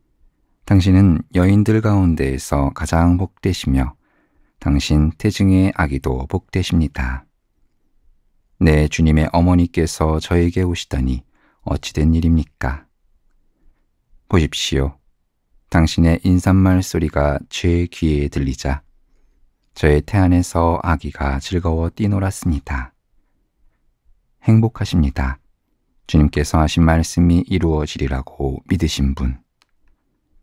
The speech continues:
그러자 마리아가 말하였다. 내 영혼이 주님을 찬송하고 내 마음이 나의 구원자 하느님 안에서 기뻐 뛰니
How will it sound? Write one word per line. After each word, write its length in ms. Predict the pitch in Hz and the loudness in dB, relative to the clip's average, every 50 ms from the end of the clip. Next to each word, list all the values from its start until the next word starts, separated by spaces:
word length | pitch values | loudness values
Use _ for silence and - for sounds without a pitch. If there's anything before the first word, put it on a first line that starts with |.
| _ _ _ _ _ _ _ _ _ - | _ _ _ _ _ _ _ _ _ -4
그러자 400 | - 76 69 67 - 71 67 71 | -2 -2 0 0 0 0 2 2
마리아가 480 | 73 78 82 87 90 87 90 95 92 95 | 2 2 2 2 2 2 2 2 2 2
말하였다. 720 | 95 90 87 87 82 69 69 - _ - 65 65 64 - _ _ _ _ _ _ _ _ _ _ _ _ _ _ _ _ _ _ _ _ _ _ _ _ _ _ _ - | 2 0 0 -2 -4 -6 -8 -12 _ -10 -10 -10 -10 -12 _ _ _ _ _ _ _ _ _ _ _ _ _ _ _ _ _ _ _ _ _ _ _ _ _ _ _ 0
내 280 | - 90 82 80 78 78 | 2 4 4 4 4 4
영혼이 440 | 76 76 78 78 78 76 76 76 | 4 4 4 4 4 2 2 0
주님을 460 | 73 - - 90 90 90 90 90 92 90 | -2 0 0 2 2 4 2 2 0 0
찬송하고 840 | - 98 92 90 90 - 80 76 73 71 - - - 73 71 - _ _ _ _ _ _ _ _ _ _ _ _ _ _ _ _ - | 0 -2 -2 -2 -2 -2 -2 -2 -2 -2 -4 -4 -6 -6 -6 -6 _ _ _ _ _ _ _ _ _ _ _ _ _ _ _ _ 0
내 180 | - 90 87 | 4 4 6
마음이 500 | 85 85 85 85 85 85 85 82 85 87 - | 6 6 6 6 6 6 4 4 4 2 2
나의 300 | 92 92 92 92 92 87 | 2 2 2 2 2 0
구원자 580 | - - 95 92 90 90 90 90 92 90 90 | -2 0 2 4 4 4 2 2 2 0 0
하느님 560 | 92 101 101 92 87 85 82 82 82 80 82 - | 2 2 2 2 4 4 4 4 2 2 0 0
안에서 560 | 80 73 69 67 67 - - 73 69 67 67 - | 0 0 0 -2 -4 -4 -4 -4 -4 -4 -4 -6
기뻐 420 | - 73 - _ - - 73 69 | -6 -6 -8 _ -4 -4 -4 -4
뛰니 460 | - _ - 80 76 76 78 87 92 | -4 _ -2 0 0 2 0 -2 -4